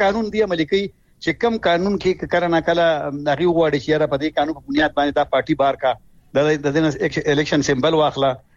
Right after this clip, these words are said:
دا نو هغه کم-، دا کمزورې کا، دا ګډوډۍ ته مخام-، هغې، هغه کار وکړي. او چې کوم خپله ذمواري اصل ده، لکه دا اوس د دې اصل ذموارۍ کې، او دا ما تاسو ویل، د افسوس خبره ده چې الیکشن کمیشن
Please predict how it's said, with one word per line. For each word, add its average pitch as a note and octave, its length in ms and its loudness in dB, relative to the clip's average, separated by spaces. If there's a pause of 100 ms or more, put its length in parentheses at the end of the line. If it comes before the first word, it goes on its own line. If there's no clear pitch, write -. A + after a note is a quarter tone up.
(200)
دا D3+ 80 2
نو D#3 260 2
هغه D#3 160 2
کم-، D#3 300 -2
دا D3+ 80 2
کمزورې D3+ 500 0
کا، D3 100 2 (100)
دا C#3+ 360 2
ګډوډۍ C#3 380 0
ته D#3+ 100 -2
مخام-، D3 280 -2
هغې، E3+ 240 0 (220)
هغه F3+ 120 2
کار D#3+ 240 0
وکړي. A2 220 -10 (400)
او C#3+ 80 0
چې D3+ 120 -8
کوم E3+ 100 0
خپله A#3+ 320 0
ذمواري F#3 360 2 (120)
اصل G3+ 220 -2
ده، G3 200 0 (120)
لکه D3+ 120 0
دا F3 100 0
اوس F3 160 2
د D#3 140 -4
دې F3 160 -6
اصل D#3 180 -2
ذموارۍ C#3+ 500 2
کې، D3+ 100 0 (320)
او D3 100 2
دا G3 180 0 (200)
ما G3 120 -2
تاسو A3 260 -2
ویل، B3 220 0
د F#3+ 80 0
افسوس A#3 280 -2
خبره D3+ 280 0
ده G#2+ 120 0 (260)
چې - 100 -4
الیکشن E3 240 0
کمیشن E3+ 420 0